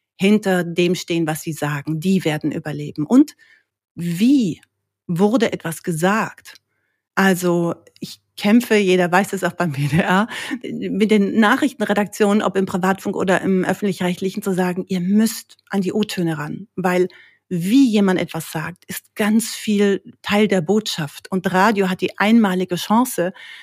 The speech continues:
die Stimme zu präsentieren. Und dafür braucht es den Originalton. Und das ist die ganz große Chance, die wir im Radio haben, dass wir mit Originaltönen der Protagonisten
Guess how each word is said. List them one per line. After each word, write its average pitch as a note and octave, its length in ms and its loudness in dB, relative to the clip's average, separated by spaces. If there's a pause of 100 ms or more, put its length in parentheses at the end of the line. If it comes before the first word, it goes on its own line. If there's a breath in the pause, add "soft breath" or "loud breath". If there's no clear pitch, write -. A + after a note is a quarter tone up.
(140 loud breath)
die F#3 80 -4
Stimme C4 380 4
zu C4 140 -6
präsentieren. F#3 840 -2 (240 soft breath)
Und F#3 160 -4
dafür G3+ 220 0
braucht G3 300 0
es A#3 80 -4
den A3 160 -2
Originalton. G3+ 960 0
Und F#3+ 320 -2 (140)
das A#3+ 260 0
ist - 280 -10
die G3 140 -8
ganz C4+ 420 2
große G#3 640 -2
Chance, A#3+ 560 2
die F3+ 160 -2
wir F3 60 2
im F3+ 60 2
Radio F#3+ 380 0
haben, F3 240 -2
dass F3+ 260 -2
wir G3 120 2
mit F#3 180 0
Originaltönen B3 1080 2 (120 loud breath)
der F#3+ 360 2 (100)
Protagonisten G#3+ 960 0